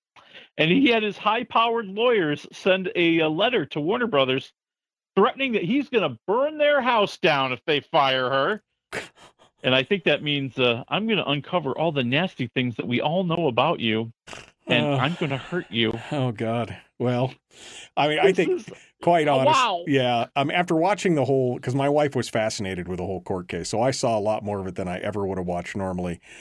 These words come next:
Speaker 2: Um, I mean, she's a bundle of madness. I mean, that chick is, she's,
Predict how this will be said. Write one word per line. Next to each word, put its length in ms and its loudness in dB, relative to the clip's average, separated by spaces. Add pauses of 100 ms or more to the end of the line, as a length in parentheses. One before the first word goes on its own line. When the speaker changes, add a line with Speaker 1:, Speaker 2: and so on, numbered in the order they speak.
(320)
Speaker 2:
Um, 520 -2 (220)
I 80 -2
mean, 120 -12
she's 420 0
a 160 -6 (280)
bundle 520 -4
of 280 -6 (220)
madness. 640 -6
I 60 -6
mean, 140 -4
that 200 -2
chick 240 -6
is, 240 -8
she's, 400 -6